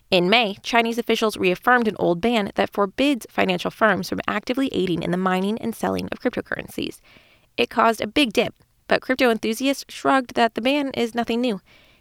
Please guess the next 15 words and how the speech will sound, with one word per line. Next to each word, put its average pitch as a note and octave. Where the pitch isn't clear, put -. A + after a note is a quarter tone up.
It G3
was G3
enshrined B3+
in B3
twenty G#3
thirteen A3
and F#3+
then F3+
sparsely -
enforced. -
However, C4
moves D#4+
made D4
by G#3+
China F#3+